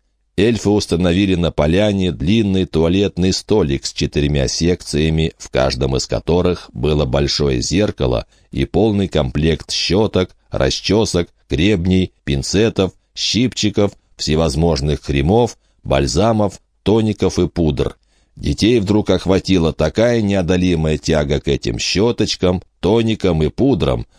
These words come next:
что они чуть было не выскочили на поляну и наверняка сделали бы это, если бы перед зеркалами уже не расселись эльфийские мальчики и девочки,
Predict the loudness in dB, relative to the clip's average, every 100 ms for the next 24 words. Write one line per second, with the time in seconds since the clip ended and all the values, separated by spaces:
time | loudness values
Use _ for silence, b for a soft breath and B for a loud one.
0 | _ -12 -4 0 2 0 0 0 0 2
1 | 0 2 0 0 0 0 -2 0 0 0
2 | 0 2 2 2 0 -2 -6 b b -4
3 | 0 2 2 2 0 0 0 0 0 0
4 | 2 0 0 0 0 0 -2 -2 -4 b
5 | b -2 -2 0 0 0 0 0 0 -2
6 | -4 -2 0 2 0 -2 -4 b b -4
7 | 0 2 2 0 -2 -2 0 2 0 -2
8 | -2 -2 0 2 0 -2 -4 -2 0 2
9 | 0 -2 -4 -2 -2 0 0 2 2 0
10 | -4 -4 -4